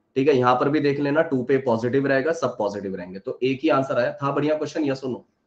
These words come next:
ठीक है, तो ये भी एक बेहतरीन सा question था, इसको ध्यान रखना। Done? Okay सर, अब आते हैं last question पे, that is of algebra, ठीक, अ, average। तो average का लास्ट question करते हैं, ठीक है,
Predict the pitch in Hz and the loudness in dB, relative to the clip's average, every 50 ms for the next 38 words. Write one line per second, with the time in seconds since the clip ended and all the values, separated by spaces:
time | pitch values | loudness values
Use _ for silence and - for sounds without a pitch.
0 | _ _ _ - 110 104 - 151 151 - - - - _ _ - 120 120 127 135 | _ _ _ -12 -10 -6 -4 -4 -4 -6 -8 -18 -20 _ _ -4 -2 0 0 0
1 | 135 120 110 110 104 101 120 120 120 117 120 117 110 107 - 107 104 104 139 - | 0 -2 -2 -4 -4 -4 -2 -2 0 0 -2 -4 -6 -8 -10 -10 -10 -8 -8 -8
2 | - - - 101 98 92 - - - _ _ - - 123 _ _ - 104 117 - | -10 -12 -14 -14 -14 -14 -16 -20 -20 _ _ -20 -20 -20 _ _ -12 -12 -12 -12
3 | - _ _ _ _ _ _ _ _ _ _ _ _ _ _ _ _ _ _ _ | -12 _ _ _ _ _ _ _ _ _ _ _ _ _ _ _ _ _ _ _
4 | _ _ _ _ _ _ _ _ _ _ _ - 160 165 165 - 139 123 - 113 | _ _ _ _ _ _ _ _ _ _ _ 6 6 8 6 4 0 -2 -2 -6
5 | 101 - - - - - - - 143 160 165 156 - 175 180 143 127 131 139 - | -10 -12 -14 -16 -16 -4 2 6 6 8 8 6 6 4 2 4 4 2 2 0
6 | - 147 139 - 156 151 175 - 135 117 110 120 117 135 113 - - 107 104 95 | -4 -6 -4 -4 -4 -2 -2 0 2 2 2 0 -2 -4 -4 -4 -4 -6 -6 -6
7 | 95 90 - - - - _ _ _ _ - - - 110 - 113 107 101 101 - | -6 -10 -12 -14 -18 -20 _ _ _ _ -14 -14 -12 -8 -4 -2 -2 -2 0 0
8 | 113 117 98 95 92 87 - - - _ _ - - - 113 117 117 117 127 127 | 0 0 0 -2 -6 -10 -12 -16 -20 _ _ -12 -6 -2 0 0 0 0 -2 -2
9 | - - 135 110 101 101 - - 110 - - 113 107 104 98 98 - 117 - _ | -2 -2 -2 -2 -2 -4 -6 -10 -12 -12 -10 -10 -10 -10 -12 -14 -16 -20 -20 _
10 | _ _ _ _ _ _ _ _ _ _ _ _ - 101 95 113 113 | _ _ _ _ _ _ _ _ _ _ _ _ -16 -14 -12 -14 -14